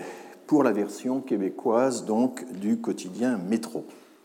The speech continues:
C'est un expert reconnu des migrations en Afrique de l'Ouest,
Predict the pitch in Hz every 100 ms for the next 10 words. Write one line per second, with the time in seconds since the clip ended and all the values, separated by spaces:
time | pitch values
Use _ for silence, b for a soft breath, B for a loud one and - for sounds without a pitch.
0 | B B B B B B B B B _
1 | - - - - 117 117 107 104 - 101
2 | 85 104 107 117 135 101 87 92 220 196
3 | 202 - 113 107 - 87 117 - 120 95
4 | 98 135 175 - - -